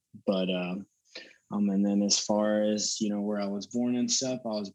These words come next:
born and raised in Texas. I lived in Allen up until about seventh grade.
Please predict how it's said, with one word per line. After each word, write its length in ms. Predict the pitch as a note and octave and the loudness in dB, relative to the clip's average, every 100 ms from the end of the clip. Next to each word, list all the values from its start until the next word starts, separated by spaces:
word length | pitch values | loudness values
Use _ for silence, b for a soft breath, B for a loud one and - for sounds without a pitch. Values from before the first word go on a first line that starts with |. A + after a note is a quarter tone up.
| G#2 | -6
born 220 | A2 G#2+ | -2 -2
and 160 | G2 G2+ | -2 -2
raised 320 | G#2+ G2+ G2 | -2 -2 -6
in 80 | F#2+ | -8
Texas. 720 | - A#2+ - D3 C#3+ - - _ _ - | -4 -2 0 0 0 -2 -4 _ _ -10
I 80 | G3 | -4
lived 260 | G#2+ G#2+ - | 0 0 0
in 160 | F#2 | -2
Allen 600 | F2+ G2 A2 A2+ A2+ A2 - | -4 -4 -2 0 0 -2 -4
up 160 | G2+ | -8
until 320 | G#2+ G2 G#2+ G2+ | -4 -2 -2 0
about 240 | F#2 D#2+ | -2 0
seventh 460 | - A2 G#2+ G2+ - | 0 0 0 -2 -2
grade. 380 | A2 A2 A2+ | 0 2 0